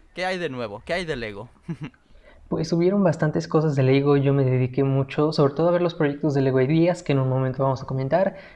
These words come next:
Speaker 2: Estuve preparando un video precisamente sobre eso,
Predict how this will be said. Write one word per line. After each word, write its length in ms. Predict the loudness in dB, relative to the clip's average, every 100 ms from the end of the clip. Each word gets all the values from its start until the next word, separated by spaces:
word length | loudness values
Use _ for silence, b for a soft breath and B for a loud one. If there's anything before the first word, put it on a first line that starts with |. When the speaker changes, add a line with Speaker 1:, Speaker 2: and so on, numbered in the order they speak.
| -16 -12
Speaker 2:
Estuve 300 | 0 2 2
preparando 600 | 2 2 2 4 4 4
un 240 | 2 2
video 320 | 2 2 2
precisamente 800 | 0 -2 -2 -4 -4 -2 -2 -2
sobre 560 | -4 -2 0 0 2 0
eso, 380 | 0 -4 -4